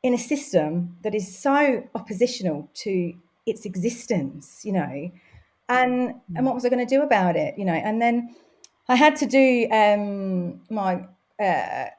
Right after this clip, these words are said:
qualitative research, which was interviews with, with children in the school I was working at, and it just was so hard. And I ended up having my baby and,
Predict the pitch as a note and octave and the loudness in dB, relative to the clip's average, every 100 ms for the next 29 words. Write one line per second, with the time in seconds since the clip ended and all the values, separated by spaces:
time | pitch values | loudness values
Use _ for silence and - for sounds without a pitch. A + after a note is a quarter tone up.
0 | _ _ _ - A#3 F#3 F#3 F#3 F3 E3+ | _ _ _ -4 -2 -2 -4 -2 -2 0
1 | D#3+ B2+ - - - - E3+ G#3 F#3 F3+ | 0 0 -4 -10 -10 -10 -8 -6 -6 -4
2 | E3+ E3+ E3+ E3+ D3+ C#3+ _ D#3+ - E3 | -4 -4 -6 -8 -12 -12 _ -14 -10 -8
3 | D#3 D#3 D3 D3+ - _ _ _ F3+ E3 | -8 -6 -8 -10 -16 _ _ _ 0 0
4 | D#3 - - - - G3+ G3 F#3 E3 - | -2 -8 -16 -16 -6 -2 2 2 0 -2
5 | - F3+ F3+ F#3 F#3 F3 F3+ A3+ C4+ D4 | 2 2 2 -2 0 0 -2 -4 -2 -2
6 | C#4+ - _ _ _ F#3+ - - - C4 | -4 -12 _ _ _ -16 -14 -12 -2 2
7 | B3+ - F3 D#3+ D3+ D3 - _ _ - | 2 2 2 2 0 -6 -14 _ _ -20
8 | - - A#3+ B3 C4 A#3+ - - _ _ | -12 0 2 4 4 4 2 0 _ _
9 | _ _ _ _ _ _ _ F3+ G3+ A#3+ | _ _ _ _ _ _ _ -10 -4 0
10 | G3 D3+ C#3 B2+ D3 _ _ E3+ D#3+ D#3+ | 0 0 -2 -6 -10 _ _ -4 -2 -4